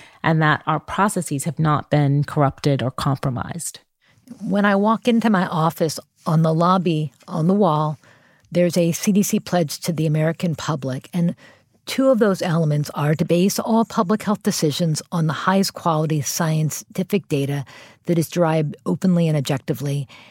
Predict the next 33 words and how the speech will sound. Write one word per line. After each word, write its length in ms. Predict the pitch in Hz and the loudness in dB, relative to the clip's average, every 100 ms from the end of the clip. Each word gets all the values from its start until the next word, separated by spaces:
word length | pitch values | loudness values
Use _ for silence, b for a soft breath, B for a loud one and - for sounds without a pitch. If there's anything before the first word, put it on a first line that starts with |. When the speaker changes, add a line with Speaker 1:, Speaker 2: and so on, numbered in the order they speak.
| B - | B 0
Speaker 2:
and 120 | 180 | 0
to 80 | 180 | 0
place 320 | - 226 - | 2 2 2
the 120 | 226 | 2
benefits 540 | 180 180 170 170 - - | 2 2 2 0 -4 -4
to 120 | 190 | -4
society 760 | - 185 - 156 156 143 151 143 B B B B | -2 -2 0 2 2 0 -2 -4 B B B B
above 420 | 175 165 190 165 | -2 2 2 2
the 100 | 170 | 0
benefits 440 | 156 147 147 143 | 0 -2 -4 -8
to 160 | - 139 | -8 -6
our 280 | 131 143 135 | -2 -2 -2
institution. 800 | 135 - 147 - 131 - 123 131 B B B | -4 -6 -8 -8 -8 -6 -6 -8 B B B
I 80 | 190 | -6
think 260 | - 220 247 | 0 2 4
we 60 | |
need 180 | 214 185 | 2 2
to 60 | 165 | 0
follow 360 | 180 165 185 | 0 2 4
those 200 | 175 170 | 4 0
principles. 720 | - 160 151 151 143 143 - - - B | -2 -4 -2 -4 -4 -4 -6 -14 -20 B
Our 120 | - 202 | -2 0
communication 800 | 190 202 190 - 185 180 196 185 | 4 4 4 2 -2 0 0 0
should 160 | 180 | -2
be 120 | 156 | -2
regular 480 | 151 165 165 196 180 | 0 0 2 2 2
and 260 | 175 156 143 | 2 -2 -4
consistent 600 | 160 - 180 151 - 160 | -4 -4 -4 -4 -2 -4
across 440 | - - 147 147 - | -4 -2 0 -2 -4
all 240 | 175 180 | 0 2
levels 380 | 175 160 165 175 | 2 0 0 -2
of 100 | 170 | -2
government. 480 | 147 143 151 147 | -2 -2 -2 -2